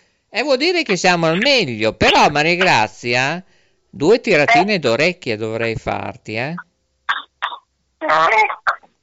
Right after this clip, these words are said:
Speaker 1: Sì, perché quando ci vediamo
Speaker 2: No,
Speaker 1: te
Speaker 2: no.
Speaker 1: le tiro alla Dumbo Elefantino Bianco. Perché? Perché non metti mai mi piace sulle pagine Facebook?
Speaker 2: Ma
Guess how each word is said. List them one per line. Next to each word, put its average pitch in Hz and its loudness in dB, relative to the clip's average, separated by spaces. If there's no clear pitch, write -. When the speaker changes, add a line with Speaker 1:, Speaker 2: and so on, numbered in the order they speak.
Speaker 1:
Sì, - -2
perché 156 0
quando 170 0
ci 180 -2
vediamo 196 4
Speaker 2:
No, 220 -2
Speaker 1:
te 190 2
Speaker 2:
no. 165 -2
Speaker 1:
le 156 -2
tiro 127 -2
alla 143 2
Dumbo 233 2
Elefantino 151 -2
Bianco. 113 -2
Perché? 175 -6
Perché - 2
non 370 0
metti 240 -2
mai 202 0
mi 190 -2
piace 185 0
sulle 196 -2
pagine 156 -2
Facebook? 107 -6
Speaker 2:
Ma - -8